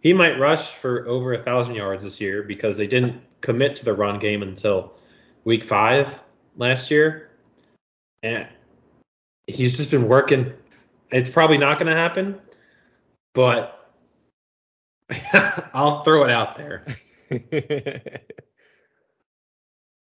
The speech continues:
Speaker 2: I,
Speaker 1: I wouldn't
Speaker 2: I
Speaker 1: take
Speaker 2: actually
Speaker 1: it. You know what A J Brown's touchdown total is this year?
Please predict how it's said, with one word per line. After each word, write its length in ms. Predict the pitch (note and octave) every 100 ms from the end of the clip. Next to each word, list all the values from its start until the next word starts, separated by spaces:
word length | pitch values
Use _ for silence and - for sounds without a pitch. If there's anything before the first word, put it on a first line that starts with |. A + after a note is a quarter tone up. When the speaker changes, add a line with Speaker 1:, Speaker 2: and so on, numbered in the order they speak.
| _ _ _ _ _ -
Speaker 2:
I, 840 | G#2 A#2+ C3+ C#3 C#3 D3 D3+ C#3+ _ _ _ _ _ -
Speaker 1:
I 80 | D#3
wouldn't 200 | D3+ D3+
Speaker 2:
I 60 |
Speaker 1:
take 80 | D#3
Speaker 2:
actually 300 | C3+ E3+ E3
Speaker 1:
it. 60 | D#3 _ _ - _ - -
You 120 | D3+
know 100 | F#3+
what 160 | A#3 E3
A 100 | E3
J 220 | E3+ D#3+
Brown's 420 | D#3 B2+ C3 C3 -
touchdown 540 | _ - - B2 B2
total 300 | C3 C3 C3+
is 160 | C3 C3
this 160 | B2+
year? 300 | C3+ C3 -